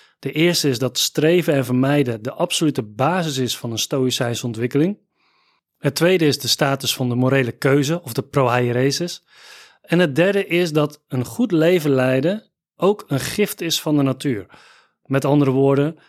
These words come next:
het is voor de mensen een natuurlijke mogelijkheid om goed te leven. Dat klinkt misschien zelfevident, maar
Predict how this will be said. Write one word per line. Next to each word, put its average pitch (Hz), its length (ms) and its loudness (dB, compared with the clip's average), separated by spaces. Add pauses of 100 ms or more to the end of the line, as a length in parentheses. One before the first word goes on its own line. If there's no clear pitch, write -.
(180)
het - 220 -2
is 185 220 0
voor 165 180 0
de 139 60 2
mensen 180 760 0
een 139 560 0 (420)
natuurlijke 185 760 0
mogelijkheid 151 920 0 (160)
om 127 500 -2 (100)
goed - 600 -6
te 139 140 0
leven. 131 560 2 (520)
Dat 147 180 -4
klinkt 214 260 0
misschien 156 280 2
zelfevident, 139 840 0
maar 180 380 0